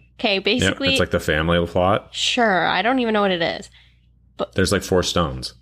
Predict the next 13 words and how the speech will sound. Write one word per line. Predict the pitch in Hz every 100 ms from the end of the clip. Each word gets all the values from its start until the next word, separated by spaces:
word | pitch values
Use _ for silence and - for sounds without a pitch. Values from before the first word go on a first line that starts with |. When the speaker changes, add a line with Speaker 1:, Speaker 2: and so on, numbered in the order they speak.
| _
Speaker 1:
I | 208 202 196
think. | - 233 180 -
I'm | 226
not | 285
sure. | 294 311 254 208 - _ -
Maybe. | 254 233 180 196 - _ -
Anyways, | 233 202 180 - _ _
I | - 208
think | - 269
it | 285
might | 240 214
be, | 202
though. | 156 -